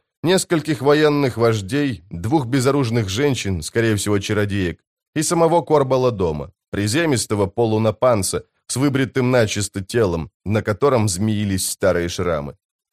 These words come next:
Он улыбнулся, когда натянул поводья, и остановился вместе со спутниками перед первым кулаком, Малликом Реллом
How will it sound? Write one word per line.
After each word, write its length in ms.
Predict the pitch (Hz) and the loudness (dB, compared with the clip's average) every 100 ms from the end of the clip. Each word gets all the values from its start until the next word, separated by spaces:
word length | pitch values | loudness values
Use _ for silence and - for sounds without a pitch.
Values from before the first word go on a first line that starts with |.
| _ - | _ 0
Он 180 | 151 170 | 2 4
улыбнулся, 640 | 165 160 185 175 117 113 | 2 2 2 2 0 0
когда 280 | 117 110 113 | 0 0 0
натянул 420 | 113 113 110 104 | 0 0 0 2
поводья, 640 | 107 110 123 104 95 78 - | 2 2 0 0 -4 -4 -2
и 80 | 147 | 0
остановился 720 | 143 - 151 151 170 147 147 | 2 2 0 2 0 0 -2
вместе 380 | 127 147 123 123 | 2 0 0 -2
со 160 | - | -2
спутниками 640 | - - 143 131 113 113 110 | -2 -2 -2 -2 -2 0 0
перед 320 | 101 107 101 | 0 -2 -2
первым 380 | 123 113 104 98 | 0 0 2 -2
кулаком, 580 | 98 101 95 139 135 101 _ _ | -2 -2 0 0 -2 -6 _ _
Малликом 520 | 120 156 147 120 135 | 2 4 4 0 2
Реллом 380 | 135 156 147 123 | 2 4 2 0